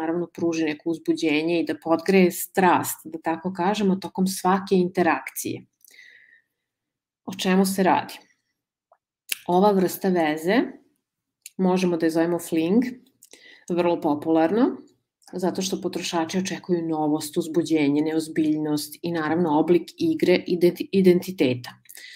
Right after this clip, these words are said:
E sad, ako brend ispuni sva ta očekivanja, kupci će, naravno, odgovoriti tako što će postati strastveni prema njemu i brend će na neko vreme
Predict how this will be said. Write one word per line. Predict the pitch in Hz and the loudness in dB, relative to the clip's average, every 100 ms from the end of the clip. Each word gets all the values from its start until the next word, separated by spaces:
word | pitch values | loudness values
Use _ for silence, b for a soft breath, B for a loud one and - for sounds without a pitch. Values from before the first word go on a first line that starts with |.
| B B B | B B B
E | |
sad, | 196 214 - | 2 2 2
ako | - 196 | 0 2
brend | 196 254 339 | 6 10 10
ispuni | 220 190 - 320 269 | 10 6 6 10 10
sva | - 196 | 10 2
ta | 190 | 2
očekivanja, | 170 170 - 160 151 175 254 294 | 0 -2 -4 -2 0 4 4 4
kupci | - 196 196 | 2 0 2
će, | 294 214 | 2 4
naravno, | 170 202 226 | 2 2 2
odgovoriti | 196 190 165 160 226 247 | 2 2 2 4 4 0
tako | 190 170 202 | -2 -4 -6
što | 190 | -6
će | 190 190 | -6 -4
postati | 165 160 196 - | -4 -6 -10 -12
strastveni | - 180 151 147 - 175 151 | -8 -2 -2 -4 -6 -4 -4
prema | - 143 | -6 -6
njemu | 127 120 - 220 277 - b b b b b b b b - - | -4 -4 -4 -4 -4 -8 b b b b b b b b -14 -4
i | 214 | 2
brend | 196 214 220 | 8 8 6
će | 220 | 4
na | 202 | 4
neko | 190 185 190 | 4 2 2
vreme | 180 170 170 196 185 - | 2 2 2 2 2 -2